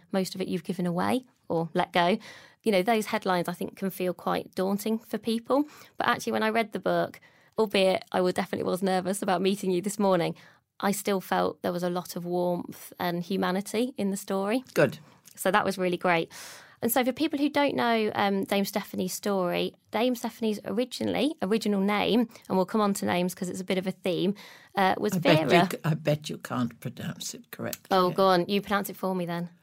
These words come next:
Speaker 2: Buchtal.
Speaker 1: Okay. <laughs> I'm really glad I didn't des-, <laughs> didn't decide to give that a go. <laughs>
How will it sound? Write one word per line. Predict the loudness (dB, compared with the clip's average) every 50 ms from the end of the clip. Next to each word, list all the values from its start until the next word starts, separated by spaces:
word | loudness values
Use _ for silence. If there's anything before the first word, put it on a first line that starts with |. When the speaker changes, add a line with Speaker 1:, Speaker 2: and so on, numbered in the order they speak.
| _ _ _ 2
Speaker 2:
Buchtal. | 4 4 4 4 0 -6 -12 -12 -8 -6 -4 -4 -4 -6 -10 -14 -16 -18 -20 _ -16
Speaker 1:
Okay. | -16 -14 -12 -8 -6 -6 -8 -8 _
<laughs> | -8 -2
I'm | -2 -2 -2
really | 0 0 0 0 0
glad | 0 0 0 0 0
I | 0
didn't | 0 -2 -2 -2
des-, | -6 -10 -8 -2 2 4 4 4 6
<laughs> |
didn't | 6 6 6 6
decide | 4 4 4 6 6 6 6 4
to | 0 -4
give | -2 0 4
that | 6 6 6 6 2 0 0 0
a | 2
go. | 2 2 4 2 0 -2 0 -2 -4 -2 -2 -6 -6
<laughs> | -6